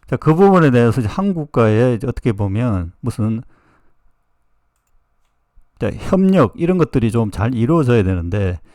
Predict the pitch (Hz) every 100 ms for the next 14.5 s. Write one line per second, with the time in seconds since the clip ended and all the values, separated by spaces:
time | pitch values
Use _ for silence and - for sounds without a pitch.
0 | _ - 180 214 190 135 120 - 143 -
1 | 101 101 101 101 101 95 90 104 - 90
2 | 90 90 113 - _ - 110 190 175 147
3 | 120 107 123 127 113 110 - 175 151 117
4 | 104 110 117 127 113 98 104 98 90 90
5 | 101 120 113 92 90 80 - _ _ _
6 | _ _ _ _ _ _ _ _ _ _
7 | _ _ _ _ _ _ _ _ _ _
8 | _ _ _ _ - 123 175 185 151 143
9 | 127 135 123 113 120 117 123 110 113 131
10 | 156 156 120 104 110 165 170 - 175 160
11 | 120 - 101 107 120 98 90 87 78 69
12 | - _ - - 117 - 196 185 185 135
13 | - 147 131 120 107 104 98 95 147 143
14 | 90 90 110 113 78